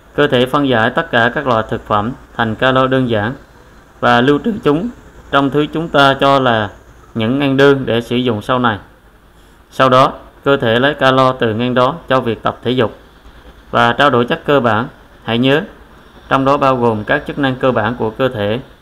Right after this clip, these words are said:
chẳng hạn như thở, loại bỏ độc tố khỏi máu, tiêu hóa thức ăn. Tất cả những việc này đều cần năng lượng từ calo.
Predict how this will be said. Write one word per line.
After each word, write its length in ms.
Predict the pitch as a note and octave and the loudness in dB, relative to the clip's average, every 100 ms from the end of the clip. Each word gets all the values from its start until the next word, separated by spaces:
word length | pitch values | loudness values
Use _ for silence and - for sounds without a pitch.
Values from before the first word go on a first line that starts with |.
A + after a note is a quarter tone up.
| - - - - _ - _ - | -20 -20 -20 -20 _ -20 _ -10
chẳng 180 | - B2 | -4 0
hạn 300 | C3+ A2 A#2 | 2 2 0
như 120 | C#3 C3 | -2 -2
thở, 300 | A2 G#2+ B2 D#3+ - - | -2 0 0 -4 -12 -6
loại 180 | G#2+ | -4
bỏ 200 | A2 A2 | 0 0
độc 200 | C3 - - | -2 -4 -4
tố 160 | C3 | -4
khỏi 260 | C#3+ G#2+ A2+ - | -2 -4 -4 -6
máu, 340 | B2 B2+ F3 - - - - C#3 | 0 0 0 -6 -20 -20 -10 -2
tiêu 200 | C3 C3 | 0 0
hóa 120 | D3+ | -2
thức 180 | D#3 D3 | -2 0
ăn. 200 | C3 B2 - - - - - - | 0 -2 -10 -20 -20 -20 -20 -8
Tất 160 | D#3 - | -6 0
cả 140 | A#2+ | 0
những 240 | C3 C3+ | 0 0
việc 160 | C3 A#2+ | -2 0
này 220 | B2 A2 | 0 0
đều 180 | A2+ A2 | -2 -4
cần 280 | A#2+ A2 A2+ | -2 -2 -2
năng 160 | C3 | -2
lượng 200 | A#2+ G2+ - | -2 -2 -4
từ 140 | B2 A2 | -6 -4
calo. 360 | B2 B2 B2 | -2 -2 -2